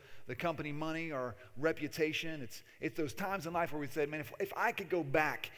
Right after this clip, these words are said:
and change it and make a different decision, boy, I would." You know, in the Bible, uh, they describe this experience of kind of botching it or blowing it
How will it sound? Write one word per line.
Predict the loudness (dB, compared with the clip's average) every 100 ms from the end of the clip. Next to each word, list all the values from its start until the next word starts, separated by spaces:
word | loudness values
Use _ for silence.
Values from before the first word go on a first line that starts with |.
| -10
and | -4 -2
change | 0 0 -2
it | -4
and | -4
make | -2 -2
a |
different | 0 2 2 -2 -6
decision, | -6 -4 -4 -6
boy, | -6 -4 -2 -4 -4
I | -6 -6 -8 -12 -18 _ -6
would." | 0 0 0 -6 -12 -18 -8 -8 -6 -4
You | -2
know, | 0
in |
the | 2
Bible, | 4 4 4 0 -2 -12 -6
uh, | 0 0 0 2
they | 4
describe | 4 2 0 2 2 0 -2
this | -4 -4 -2
experience | -2 -2 -4 -4 -4 -6
of |
kind | -4 -2
of | 0
botching | 0 0 -2 -4
it | -4
or | -2
blowing | -2 -2 -2
it | -2